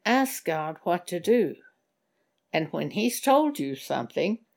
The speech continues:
cling to that and do that. For victory lies in the word that is given you by God.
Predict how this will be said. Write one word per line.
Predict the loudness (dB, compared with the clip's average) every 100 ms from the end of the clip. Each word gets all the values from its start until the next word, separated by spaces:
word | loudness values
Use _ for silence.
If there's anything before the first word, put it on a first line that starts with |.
| _ _ _ _ _ -2
cling | 2 4 4 4
to | 0
that | -2 0 -2 -4 -6 -6
and | -4 -2
do | 2 0
that. | 2 0 0 -4 -8 _ _ _ _ _ _ _ _ _ _ _ _
For | 2 2
victory | 6 6 6 2 -2 -2
lies | -2 -2 -2 -2 0
in | 0 0
the | -2
word | 2 4 4 2 -2 -6
that | -2 -2
is | -2
given | 2 2 2 -2
you | -4
by | -4 -6
God. | -4 -4 -4 -8 -14